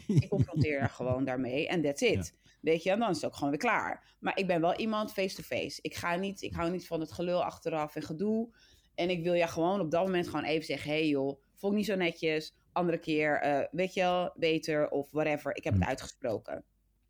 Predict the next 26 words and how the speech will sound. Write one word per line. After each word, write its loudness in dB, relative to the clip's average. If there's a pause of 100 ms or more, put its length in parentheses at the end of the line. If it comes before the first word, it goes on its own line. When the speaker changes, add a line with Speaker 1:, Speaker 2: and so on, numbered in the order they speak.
(280)
Speaker 2:
En -2
natuurlijk, 0
het -8
is -8
televisie, -2 (240)
dus -6
wordt 0
het -2
natuurlijk 0
ook 0
weer 0
op -2
een 0
bepaalde -2
manier, 0 (580)
nou 0
ja, -4
gemonteerd 2
dat, 2
dat -2
het -6
echt -4
zo 2 (140)
een -10
soort 0
van 2